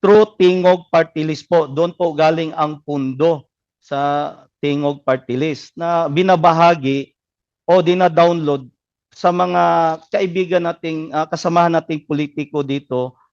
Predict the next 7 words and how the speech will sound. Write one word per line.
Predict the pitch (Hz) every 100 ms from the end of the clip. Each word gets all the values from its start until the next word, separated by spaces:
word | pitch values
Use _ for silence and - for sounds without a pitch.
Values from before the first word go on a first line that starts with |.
| _ _ _
sa | - 156
probinsya | - 147 139 143 147
ng | 135 131 123
Davao | 117 117 113
del | 113 113
Norte. | 110 107 - 123 110 _ _ _
At | 165 175